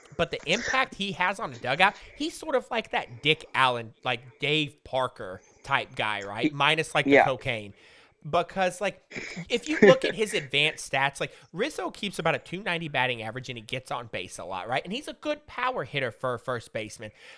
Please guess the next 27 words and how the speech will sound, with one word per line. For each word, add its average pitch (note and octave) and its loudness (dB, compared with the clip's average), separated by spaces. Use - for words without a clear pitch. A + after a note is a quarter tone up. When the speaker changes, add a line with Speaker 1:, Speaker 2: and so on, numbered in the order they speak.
Speaker 1:
but - -10
he's D4+ -10
gonna E4+ -4
retire D3+ 2
with, C#3+ -8
like, D3 -2
a C#3 0
fifty C#3 -4
war, A#2+ -4
you B2+ -14
know? B2+ -2
So C3 -6
when C3 -8
folks A3+ -4
looking F3 -4
at D#3 -4
advanced B2+ -4
stats, E3+ -2
they're - -10
like, D4 4
"Oh, C#4 -4
Rizzo's D4 -2
good," G#3+ 0
but G#3+ -2
he's B3+ -14
probably, B3 -6
like, D3 -2